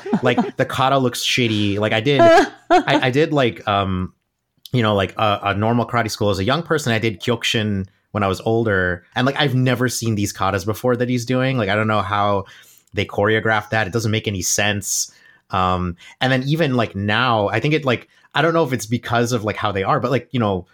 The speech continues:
Speaker 2: between that, um, Billy Zabka did do Hapkido, I think. Oh, he did Tang Sudo, one of those, um, after Karate Kid, 'cause he got into it.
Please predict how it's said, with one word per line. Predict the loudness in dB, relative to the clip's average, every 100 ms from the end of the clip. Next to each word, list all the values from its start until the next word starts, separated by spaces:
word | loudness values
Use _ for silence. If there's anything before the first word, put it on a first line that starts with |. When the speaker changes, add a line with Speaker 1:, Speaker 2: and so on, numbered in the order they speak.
| _ _ -8
Speaker 2:
between | -4 0 2
that, | 2 2 0 -2
um, | 0 0 0 -2 -2 -6 _ _ -4
Billy | 0 2
Zabka | 0 0 -2
did | -2 -2
do | 0 0
Hapkido, | 0 -6 -2 0 0 0
I |
think. | -2 -2 -4 -10 -2
Oh, | 0 0 0
he | 0
did | 0 -2
Tang | -4 -2
Sudo, | -2 -2 0
one | 0
of | 0
those, | 0 -2 -6 -20 -20 -8
um, | -2 0 0 -2 -2
after | -2 -2 0 0 2 0 -2 -6
Karate | -2 -2 0
Kid, | -4 -2
'cause | -2
he | -2
got | -2 -2
into | -2 -2 -2
it. | 0 -2